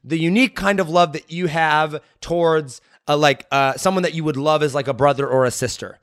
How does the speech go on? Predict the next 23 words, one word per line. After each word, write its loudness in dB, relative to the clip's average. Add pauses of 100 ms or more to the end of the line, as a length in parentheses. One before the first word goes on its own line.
(100)
all -2
right? 2 (400)
So, 2 (160)
like, -4
let's 2
say -2
you 2
have 4
a 0
really 0
good -6
close -6
friend -6
and -10
you -8
just -16
love -4
the -6
crap -2
out 0
of -6
them. -6
Like, -10